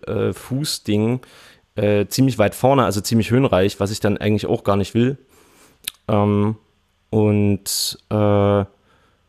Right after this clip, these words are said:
ja, wahrscheinlich ändere ich das nochmal und probiere das mal aus, aber ich spiele jetzt auf jeden Fall erstmal ein, zwei Gigs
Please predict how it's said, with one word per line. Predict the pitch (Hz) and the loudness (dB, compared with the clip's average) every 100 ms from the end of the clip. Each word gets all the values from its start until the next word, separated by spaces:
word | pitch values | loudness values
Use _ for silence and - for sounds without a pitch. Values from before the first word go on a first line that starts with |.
| _ _ _ _ _ _ _ _ | _ _ _ _ _ _ _ _
ja, | 113 92 92 | 0 2 2
wahrscheinlich | 101 - 147 - | 0 0 -2 0
ändere | 107 131 | 2 2
ich | 107 | 2
das | - - | -2 -2
nochmal | 101 104 95 | -2 -2 -2
und | 92 | -4
probiere | - 107 | -4 -2
das | 110 110 | -2 0
mal | 90 | 2
aus, | 95 120 | 2 2
aber | 110 107 | 2 0
ich | |
spiele | - 131 | 0 -2
jetzt | 139 | -2
auf | 110 | 0
jeden | 127 131 | 0 2
Fall | 120 | 2
erstmal | 104 - 120 | 0 0 0
ein, | 101 107 | 0 -2
zwei | 113 | -2
Gigs | 107 120 - | -2 -6 -12